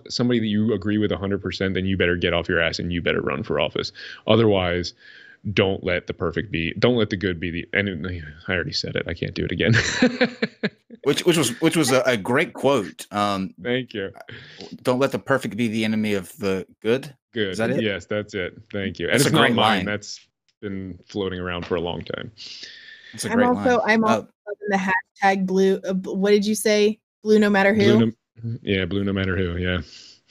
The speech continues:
Speaker 3: That
Speaker 2: Getting
Speaker 3: one
Speaker 2: all
Speaker 3: too.
Speaker 2: kind of takeaway one-liner takeaways here. I love it.
Speaker 3: <laughs>
Speaker 2: Um, so I have,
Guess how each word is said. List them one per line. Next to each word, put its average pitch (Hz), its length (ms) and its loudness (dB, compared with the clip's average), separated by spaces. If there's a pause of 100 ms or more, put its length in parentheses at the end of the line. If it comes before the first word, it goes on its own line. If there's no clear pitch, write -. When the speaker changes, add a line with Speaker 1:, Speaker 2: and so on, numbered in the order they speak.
(560)
Speaker 3:
That 160 100 -8
Speaker 2:
Getting 185 100 2
Speaker 3:
one 131 40 2
Speaker 2:
all 156 100 4
Speaker 3:
too. 180 60 -2
Speaker 2:
kind 202 140 2
of 139 60 -2
takeaway 110 500 0
one-liner 113 460 0
takeaways 120 520 2
here. 101 280 0 (100)
I 208 60 2
love 139 240 2
it. 98 180 -2
Speaker 3:
<laughs> - 40 -12 (540)
Speaker 2:
Um, 127 260 2
so 156 260 4
I 147 120 2
have, 175 200 6